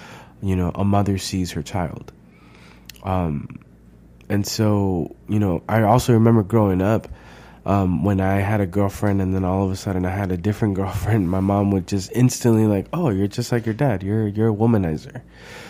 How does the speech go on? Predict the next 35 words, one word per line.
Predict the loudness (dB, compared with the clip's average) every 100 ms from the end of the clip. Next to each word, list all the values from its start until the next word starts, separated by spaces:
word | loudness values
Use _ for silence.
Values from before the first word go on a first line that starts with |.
| -6
You're | 2 4
always | 4 4
gonna | 4 2
be | 2 0
a | 2
womanizer." | 0 -2 -6 -10 -12 -12 -10
So | 2 6 6 4 -4 -20 -20 -20 -20 -6
there | 2 6
were | 8
a |
lot | 8 8 6
of |
things | 4 4 6
that | 6
were | 4
said | 4 2 2
to | 2
me | 4 4 2 -4 -10
that | 0 0 4
I | 2
felt | 4 2
were | 4 2
like, | 0 0
"Hey, | 2 4
that's, | 4 0 -4
that's | -4 -4 0
not | 2
me. | 6 6 4
Like, | 2 0
I'm | 2
not | 2
trying | 2 2 2
to |
do | 2 0
that." | -2 -8